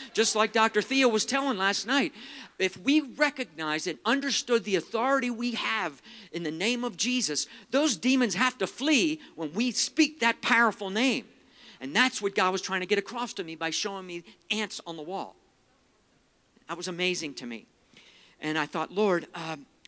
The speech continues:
it was eight things he shared with me. And I said, um, oh, he, the Lord said to me, uh, "Many of my people don't witness. They make excuses.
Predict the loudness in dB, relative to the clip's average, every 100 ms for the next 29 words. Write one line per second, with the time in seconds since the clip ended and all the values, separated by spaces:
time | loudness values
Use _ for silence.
0 | _ _ _ _ -20 -20 -20 -18 -12 -8
1 | -8 -6 -4 -2 0 2 4 4 2 -2
2 | -2 -4 -8 -20 -18 -6 -2 -2 0 -2
3 | -2 -2 -4 -6 _ _ _ -16 -2 0
4 | 0 0 4 4 4 0 -4 -6 -8 -10
5 | _ _ _ _ _ _ _ _ -10 -8
6 | -6 0 0 0 -2 -6 -8 -8 -10 -8
7 | -10 -10 _ _ -6 -4 -4 -6 -4 -4
8 | -6 -10 -6 -6 -8 _ -6 -4 -4 -6
9 | -6 -6 -6 -6 -4 -4 -4 -6